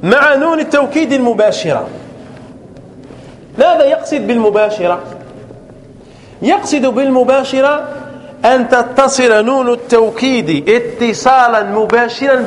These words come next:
بآخر الفعل، اتصالا مباشرا لفظا وتقديرا. يعني قد يكون هناك انفصال لكنه مقدر، فلا بد من الاتصال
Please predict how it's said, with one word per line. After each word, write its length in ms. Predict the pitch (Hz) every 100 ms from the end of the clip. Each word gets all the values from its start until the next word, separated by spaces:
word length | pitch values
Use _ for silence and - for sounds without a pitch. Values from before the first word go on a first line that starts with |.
| 180
بآخر 600 | 226 302 311 - 254 214
الفعل، 380 | 175 226 147 123 - - - - - - - - - - - - -
اتصالا 720 | 247 240 254 - 269 262 240
مباشرا 760 | 226 226 240 247 233 269 294 330 - - - - - - - - -
لفظا 420 | - 202 294 330
وتقديرا. 520 | 330 - 220 254 214 - - - - - - - - - - - - -
يعني 440 | 202 240 277 294 - - - - - - - -
قد 260 | - 240 208
يكون 360 | 247 247 311 320
هناك 480 | 269 277 277 269
انفصال 840 | 262 240 254 240 277 311 330 320 285
لكنه 460 | 262 285 277 247
مقدر، 480 | 240 - 233 156 156 135 - - - - - - - -
فلا 180 | - 208
بد 240 | 233 277 302
من 160 | 254
الاتصال 720 | 254 247 247 233 285 285 330